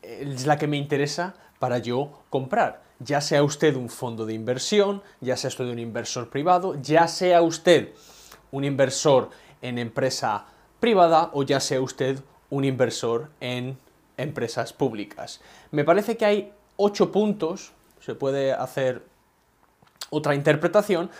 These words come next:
pero estos ocho puntos me parecen bastante interesantes en tanto en cuanto podamos identificar qué tipo de empresas nos interesa comprar y es una, una lista que me parece bastante, bastante asertiva. La primera sería la,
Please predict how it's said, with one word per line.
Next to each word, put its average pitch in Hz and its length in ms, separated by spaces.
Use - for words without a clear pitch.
pero 151 160
estos 151 240
ocho 170 260
puntos 175 320
me 151 100
parecen 135 360
bastante 131 680
interesantes 151 840
en 131 200
tanto 131 280
en 123 120
cuanto 143 420
podamos 131 480
identificar 139 720
qué 170 140
tipo 240 380
de 185 100
empresas 151 680
nos 139 200
interesa 135 720
comprar 131 560
y 135 180
es 139 380
una, 127 560
una 139 260
lista 127 280
que 127 120
me 110 80
parece 110 260
bastante, 117 800
bastante 123 340
asertiva. 117 560
La 175 160
primera 226 340
sería 240 540
la, 160 400